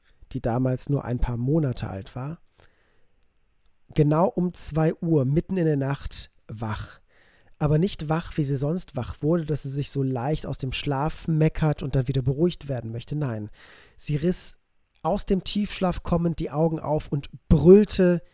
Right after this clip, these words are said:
wie am Spieß, f-, von null auf hundert. Also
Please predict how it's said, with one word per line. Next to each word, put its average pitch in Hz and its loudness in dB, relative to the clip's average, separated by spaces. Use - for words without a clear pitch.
wie 156 -2
am 151 2
Spieß, 135 -4
f-, - -18
von 151 6
null 208 8
auf - -2
hundert. 143 2
Also 143 2